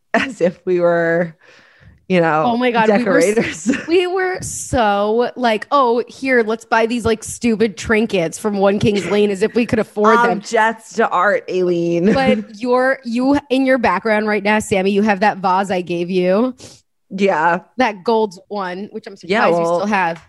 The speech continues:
Speaker 1: it's an investment piece.
Speaker 2: But, um, yeah, that apartment, that was a lot. The, I had, like, that mini fridge, like, the fake small fridge, you know?
Speaker 1: Yeah.
Speaker 2: Um, I once battled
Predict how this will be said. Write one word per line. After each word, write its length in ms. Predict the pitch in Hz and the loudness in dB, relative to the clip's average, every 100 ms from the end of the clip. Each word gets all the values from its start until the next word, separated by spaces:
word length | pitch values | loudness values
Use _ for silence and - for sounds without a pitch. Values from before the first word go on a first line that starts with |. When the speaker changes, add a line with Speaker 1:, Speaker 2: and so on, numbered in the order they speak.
| - | -20
Speaker 1:
it's 100 | - | -4
an 100 | 233 | -2
investment 520 | 220 208 226 247 180 | 0 0 -2 -2 -6
piece. 480 | 208 170 196 - - _ _ _ _ - | -2 -2 -2 -6 -20 _ _ _ _ -6
Speaker 2:
But, 160 | 233 | -2
um, 240 | 233 220 214 | 0 0 -2
yeah, 260 | 240 254 | 0 0
that 300 | 190 226 254 - | 0 -2 -2 -6
apartment, 680 | 226 - 226 196 190 180 - _ - | -8 0 2 2 -4 -6 -12 _ -6
that 120 | 190 | -6
was 100 | 190 | -4
a 60 | 208 | -4
lot. 320 | 196 185 170 | 2 2 2
The, 140 | 196 - | 0 0
I 40 | |
had, 180 | 226 240 | 0 0
like, 120 | 247 | 0
that 140 | 240 208 | -2 0
mini 240 | 208 208 | 0 -2
fridge, 340 | - 196 196 | 0 0 2
like, 140 | 196 185 | 0 -4
the 60 | |
fake 380 | 190 202 190 - - | -2 0 0 -4 -12
small 340 | - 190 170 | -2 0 0
fridge, 640 | - 180 175 202 - - - _ _ _ - | 0 0 0 -2 -6 -18 -20 _ _ _ -4
you 80 | |
know? 460 | 214 185 185 196 185 - _ | 0 2 2 0 -4 -12 _
Speaker 1:
Yeah. 300 | 202 202 185 175 | -2 0 0 -2
Speaker 2:
Um, 380 | 165 165 160 - _ _ _ _ - - | -4 -8 -12 -18 _ _ _ _ -12 -2
I 60 | 240 | 0
once 240 | 226 233 | 0 -2
battled 560 | - 196 196 214 220 | -2 -2 0 0 0